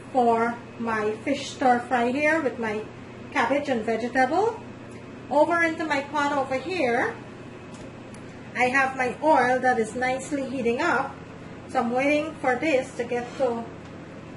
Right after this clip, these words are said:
nicely heat up there. And also I will be using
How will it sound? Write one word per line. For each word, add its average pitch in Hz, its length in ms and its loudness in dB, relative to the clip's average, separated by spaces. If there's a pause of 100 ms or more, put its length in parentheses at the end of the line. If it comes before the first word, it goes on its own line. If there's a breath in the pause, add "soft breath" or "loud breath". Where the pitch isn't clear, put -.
(1800)
nicely 262 460 -4
heat 262 160 -4
up 262 180 -2
there. 262 400 0 (1200)
And 247 520 0
also 277 680 -2
I 277 200 2
will 269 120 4
be 254 100 -2
using 269 680 -2